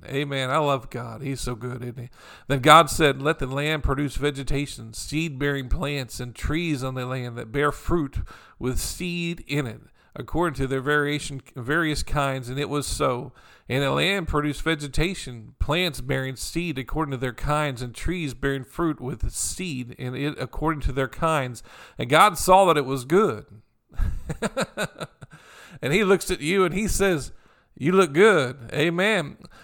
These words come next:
He created you in his image. Amen. We look good. Amen. And there was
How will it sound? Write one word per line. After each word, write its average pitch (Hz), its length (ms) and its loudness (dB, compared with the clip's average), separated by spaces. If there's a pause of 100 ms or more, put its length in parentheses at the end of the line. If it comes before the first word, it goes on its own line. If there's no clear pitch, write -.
(160)
He 220 140 0
created 202 340 6
you 226 80 -2
in 196 80 -2
his 156 200 -2
image. 143 360 -4
Amen. 147 600 -2
We 156 120 2
look 190 220 2
good. 143 480 2 (120)
Amen. 160 540 -2 (400)
And 131 140 0
there 160 120 6
was 143 300 2